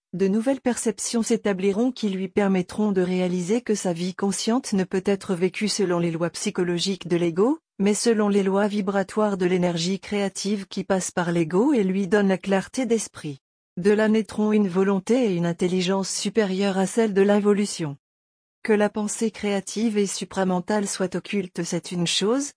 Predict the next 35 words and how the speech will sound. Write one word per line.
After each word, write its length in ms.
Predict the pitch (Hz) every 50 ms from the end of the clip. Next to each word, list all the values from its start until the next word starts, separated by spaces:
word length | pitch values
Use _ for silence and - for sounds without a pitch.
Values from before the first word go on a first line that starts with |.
| _ _ -
mais 160 | 190 196 190
qu'elle 240 | - 220 214 202 196
soit 340 | - - - 196 185 196 190
réelle 380 | 185 190 190 190 214 254 254
en 100 | 226 202
est 200 | 214 247 240 -
une 120 | 208 185 170
autre. 380 | 151 147 143 - - - - _ _ _ _ _ _ -
Occulte 460 | - 226 220 - - 240 208 - -
ne 180 | 214 208 208 202
veut 140 | 180 185 180
pas 180 | - 196 190
dire 220 | 175 180 196 185 -
simplement 500 | - 202 190 180 - 196 185 180 175 175
voilée, 560 | 165 180 190 185 165 165 160 185 233 285 - _ _ _
pour 200 | - 254 269 -
ceux 320 | - - - 175 156 151 156 _ _ _ _ _ _ _ _ _ _ _ _ -
là 140 | 196 202 196
qui 160 | - - 220
ne 100 | 196 185
la 140 | 175 180 175
connaîtront 600 | - - 208 196 190 185 185 - - - 180 190
pas, 320 | 180 - 165 175 214 277 - _ _ -
mais 200 | 190 190 196 202
aussi 320 | 202 202 190 - - 208 190
vibratoire, 840 | 196 208 175 180 180 175 170 - - 180 185 214 254 285 - - _ _ _ -
dans 180 | 170 202 202
sa 200 | 196 - 226 208
totale 440 | 202 - 196 196 - 208 202 196 190
réalité, 720 | 180 196 190 180 175 170 170 170 - - 196 208 247 285 - _ _ _
pour 200 | - 220 208 -
ceux 160 | - - 269
qui 180 | - - 247 233
la 140 | 220 214 208
connaîtront. 580 | - 233 220 202 196 - - - 160 147 139